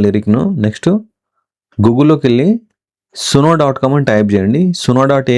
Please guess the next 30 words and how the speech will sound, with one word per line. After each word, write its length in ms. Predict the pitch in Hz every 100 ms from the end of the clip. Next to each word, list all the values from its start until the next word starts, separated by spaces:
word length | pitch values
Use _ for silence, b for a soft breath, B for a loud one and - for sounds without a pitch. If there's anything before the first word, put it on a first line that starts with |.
| 131 110
వెబ్సైట్ 340 | 104 123 107
ఓపెన్ 180 | 98 101 98
అవుతుంది. 340 | 92 98 143 208 b b b _ 110
ఈమెయిల్ 220 | 127 135
ఐడితో 200 | 143 139 120
లాగిన్ 240 | 107 117 113
అవ్వండి, 220 | 117 151 117
మీకు 120 | 107
కొన్ని 160 | 104 104
క్రెడిట్స్ 300 | 95 107 -
వస్తాయి. 320 | 110 - 110 165 156
మీరు 180 | 113 117 123 B B B _ 110
లేదా 160 | 117 131 110
ఎక్కువ 180 | - 143
సాంగ్స్ను 440 | 131 131 131 147 127
జనరేట్ 280 | 107 117 123 120
చేయాలంటే 480 | 117 117 113 123 196 214 b b 107
వన్ 120 | 107 131
మంత్ 180 | 139 - -
ప్రో 100 | 117 127
సబ్స్క్రిప్షన్ 520 | 117 - 123 - 123 107
తీసుకోండి. 320 | - 127 139
Just 180 | 117 - 123
మనకు 180 | 117 -
సిక్స్ 200 | 117 - 131
ఎయిటీ 160 | 123 123
రూపీస్‌లో 340 | - 123 - 156
మీకు 120 | 123 107
వన్ 100 | 117
మంత్ 160 | 120